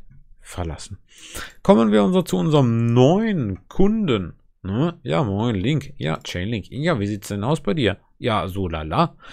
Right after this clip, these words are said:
Ich mach mich bereit. Ich konsolidiere unter Widerstand, Mario. Ist alles okay soweit. Musst dir keine Sorgen machen. Du darfst die Linie auch jetzt leicht verändern. Nämlich ungefähr so, damit du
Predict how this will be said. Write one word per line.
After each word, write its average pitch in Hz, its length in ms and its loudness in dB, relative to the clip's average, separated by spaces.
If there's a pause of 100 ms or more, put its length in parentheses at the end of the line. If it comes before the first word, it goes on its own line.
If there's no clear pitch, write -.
(140)
Ich 107 120 -4
mach 131 200 -2
mich - 160 -4
bereit. 101 520 0
Ich - 120 -16
konsolidiere 110 760 0
unter - 300 -8
Widerstand, 170 480 -2
Mario. 165 440 0 (280)
Ist 90 160 -10
alles 139 320 -2
okay 123 260 -2
soweit. 165 480 0
Musst 101 200 -8
dir 82 80 -10
keine 90 280 -6
Sorgen 135 320 2
machen. 143 360 -4 (340)
Du 104 60 -8
darfst 98 360 -2
die 101 60 -6
Linie 120 300 -4
auch 95 140 -8
jetzt - 200 -8
leicht 117 320 -4
verändern. 151 520 -4 (300)
Nämlich 80 260 -12
ungefähr 80 360 -10
so, 156 360 -2 (300)
damit 87 300 -6
du 110 260 -6